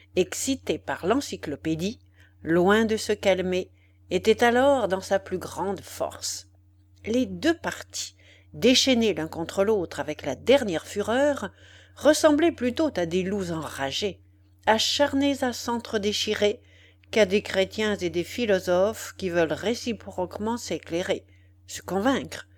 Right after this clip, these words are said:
et se ramener dans la voie de la vérité. Il ne manquait peut-être à l'un et à l'autre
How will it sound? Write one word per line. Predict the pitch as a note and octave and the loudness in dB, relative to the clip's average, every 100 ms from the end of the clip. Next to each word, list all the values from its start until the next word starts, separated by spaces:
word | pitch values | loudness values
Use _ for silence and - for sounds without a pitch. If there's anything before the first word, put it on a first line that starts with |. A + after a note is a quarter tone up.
| _ - | _ -8
et | E3+ | -6
se | - | -6
ramener | D#3 E3+ F3 F3+ A3 | -2 0 2 2 0
dans | A3 E3 | 0 0
la | D3 | -2
voie | D3 G3 | 0 0
de | F#3 | 0
la | D#3 | -2
vérité. | D3 B2 E3+ - - - _ _ _ _ _ _ _ _ - _ - B3+ | -4 -6 -8 -8 -12 -14 _ _ _ _ _ _ _ _ -20 _ -8 -2
Il | C4 | 4
ne | D#4 | 6
manquait | D#4 F#4 F4+ G#4 | 8 6 6 4
peut-être | G4+ D#4+ A#3+ C#4 D#4+ - | 4 0 2 2 0 0
à | C4 | 2
l'un | B3 B3 A#3+ | 4 2 2
et | A3+ | 4
à | G3+ | 4
l'autre | G3+ C4 D#4 - | 4 0 0 -6